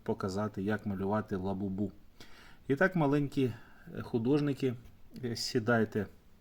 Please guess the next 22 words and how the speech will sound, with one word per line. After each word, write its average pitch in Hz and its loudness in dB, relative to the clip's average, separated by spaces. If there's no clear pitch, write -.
е, 98 0
і 120 0
уважно 110 6
дивіться, 127 0
беріть 120 4
в - 4
руки 113 2
олівці 107 0
і 117 -2
спробуйте 143 2
за 101 0
мною 113 2
повторити. 156 2
Я 113 2
думаю, 113 2
після 113 -2
цього 113 -2
відео 131 2
ви 107 2
зможете 107 2
намалювати 101 0
дуже 98 0